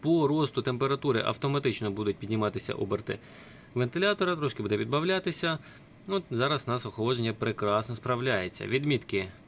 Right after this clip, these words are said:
дуже низькі. Зазвичай даний процесор з даним охолодженням гріється коло шістдесяти з копійками градусів в максимальних навантаженнях.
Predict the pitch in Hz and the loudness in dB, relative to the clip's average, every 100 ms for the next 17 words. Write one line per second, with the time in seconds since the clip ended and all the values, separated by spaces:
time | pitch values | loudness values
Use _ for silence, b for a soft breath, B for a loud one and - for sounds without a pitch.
0 | - 117 98 101 120 127 - 202 196 - | -8 -4 0 0 0 -2 -2 -2 -2 -8
1 | B B B B B - 139 151 156 120 | B B B B B 0 2 2 2 2
2 | 117 117 117 127 117 101 98 98 95 123 | 2 2 0 0 0 -2 -2 -4 -2 0
3 | 113 107 113 113 110 - 127 135 101 104 | 0 0 0 2 0 0 2 2 2 0
4 | 104 127 113 - 92 - 113 98 107 101 | 2 2 2 2 0 2 4 4 2 0
5 | 107 101 - 98 104 101 101 95 107 98 | 0 0 -2 -2 0 2 2 2 2 2
6 | 90 95 98 104 - 107 95 92 - 127 | 2 0 -2 0 0 2 0 -2 0 0
7 | 170 190 190 180 170 160 | 2 2 0 2 0 -2